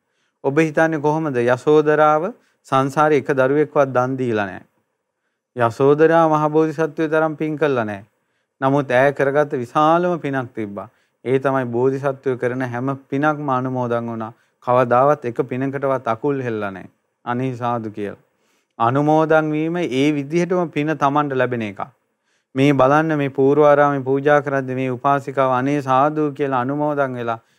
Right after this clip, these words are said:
ඒ පින තමන්ට ආපු හැටි. ඒ නිසා කුටි පූජා කරනකොට,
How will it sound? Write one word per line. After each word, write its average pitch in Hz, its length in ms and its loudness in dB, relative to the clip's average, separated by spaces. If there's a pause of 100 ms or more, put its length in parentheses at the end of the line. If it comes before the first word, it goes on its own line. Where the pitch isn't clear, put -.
(160)
ඒ 135 140 2
පින 135 240 -4
තමන්ට 131 400 -2
ආපු 123 260 0
හැටි. 90 280 -8 (960)
ඒ 135 160 6
නිසා 151 340 0
කුටි 151 340 -2
පූජා 135 440 0
කරනකොට, 127 560 -6